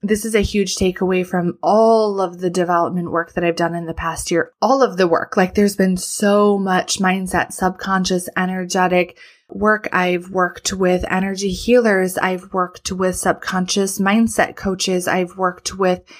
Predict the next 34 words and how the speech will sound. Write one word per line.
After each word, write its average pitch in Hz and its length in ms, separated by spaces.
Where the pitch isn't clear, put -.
Reiki 220 680
masters. 180 800
I 180 220
have 175 400
done 180 220
a 175 100
ton 214 540
of 190 200
prayer 208 400
work 185 340
and 185 100
a 180 100
ton 185 360
of 185 360
other, 180 320
like, 180 340
Christian - 640
mindset 185 640
focused 185 480
work. 185 180
Like, 185 220
it's 190 200
been 190 240
across 185 640
the 196 140
gamut. 185 500
I've 185 140
done 175 180
a 175 60
ton 175 220
of 170 120
inner 175 260
child 233 460
work, 190 340